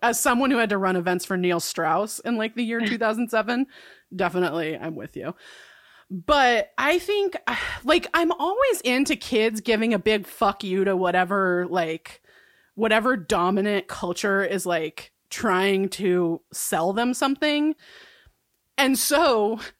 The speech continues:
Speaker 1: <laughs> you might imagine that I'm having a complicated feeling about this because this YouTube star is trying to sell them a shirt.
Speaker 2: Yeah. <laughs>
Speaker 1: But also, you know, our sort of, like, I, th-, I, like, I have such, I have such respect and faith in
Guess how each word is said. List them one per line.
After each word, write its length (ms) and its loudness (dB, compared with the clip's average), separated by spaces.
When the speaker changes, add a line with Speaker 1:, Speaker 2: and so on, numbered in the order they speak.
Speaker 1:
<laughs> 260 -4
you 260 -2
might 280 2
imagine 480 2
that 100 2
I'm 140 2
having 340 2
a 60 0
complicated 640 0
feeling 420 2
about 340 0
this 240 0
because 540 0
this 220 0
YouTube 480 2
star 440 0
is 160 0
trying 360 2
to 100 -2
sell 220 0
them 180 0
a 80 -2
shirt. 520 -2
Speaker 2:
Yeah. 260 0
<laughs> 180 -2
Speaker 1:
But 260 4
also, 880 2
you 140 0
know, 260 2
our 420 2
sort 220 -2
of, 160 0
like, 280 -2
I, 140 2
th-, 160 -4
I, 120 4
like, 180 0
I 60 4
have 100 0
such, 260 -2
I 40 2
have 100 -2
such 340 -4
respect 460 -4
and 180 -4
faith 320 -4
in 300 -4